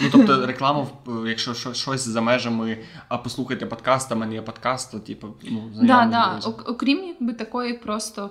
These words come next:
Speaker 2: коли ти там кажеш якомусь знайомому, що ти записуєш подкаст або що. От, такого, е, у нас було просто це таке сарафанне радіо в більшості. О, е, таку, прям, щоб ми замовляли якусь таргетовану рекламу на Фейсбуці або ще десь, м,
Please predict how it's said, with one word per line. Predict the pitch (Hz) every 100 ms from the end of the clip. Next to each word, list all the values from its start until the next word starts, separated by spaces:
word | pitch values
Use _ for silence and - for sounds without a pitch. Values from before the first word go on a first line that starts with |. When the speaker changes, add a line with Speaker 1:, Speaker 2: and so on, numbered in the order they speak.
| 202
Speaker 2:
коли | 202
ти | 196
там | 196 190 185
кажеш | 175 180 196 -
якомусь | - 180 185
знайомому, | 175 175 294 392 277
що | - 240 220 - 196 185 -
ти |
записуєш | 202 214 202 - 214 -
подкаст | 196 - 196 202 -
або | 180 202 302
що. | - 233 - - _
От, | 190 180
такого, | 196 240 359 359
е, | 285 - 220 -
у |
нас | 247 277
було | 220 233 208
просто | 214 233 208
це | 196 185
таке | -
сарафанне | 214 220 208 214 214 220
радіо | 185 170 190 175 170
в | 165
більшості. | 160 160 165 - 175 - 175 - _
О, | - 151 - -
е, | 196
таку, | 170 208 190
прям, | 185 226 226
щоб | 233 214
ми | 214
замовляли | 202 208 208 196 208 220
якусь | 190 175 196
таргетовану | - 196 214 170 185 196
рекламу | 180 170 175 175 170
на | 165
Фейсбуці | 214 220 220 190 180 -
або | 160 170 170
ще | 170 - 196
десь, | 190 -
м, | - - - 185